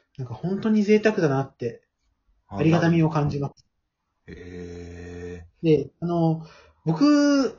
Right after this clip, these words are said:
Speaker 1: 思ったんですけど、この間、その友達、この間っつってもまあ一年ぐらい、一年弱前なんですけど、
Speaker 2: はい。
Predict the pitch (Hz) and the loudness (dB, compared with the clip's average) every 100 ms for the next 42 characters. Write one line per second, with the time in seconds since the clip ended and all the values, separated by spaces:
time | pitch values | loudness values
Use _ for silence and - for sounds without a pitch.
0 | - 214 269 - 180 - - 220 269 285 | 0 2 2 0 -2 -2 -4 0 2 4
1 | 277 262 262 262 233 233 - 226 247 262 | 4 4 0 0 0 -2 -2 0 2 0
2 | - - 214 233 269 - 165 156 151 147 | -4 -2 2 4 4 2 2 4 2 0
3 | 165 175 180 175 175 160 120 135 165 165 | -2 -2 0 0 2 2 0 -2 0 0
4 | 156 139 135 117 107 113 113 - - 107 | -2 -4 -4 -6 -10 -10 -10 -12 -8 -4
5 | 95 | -2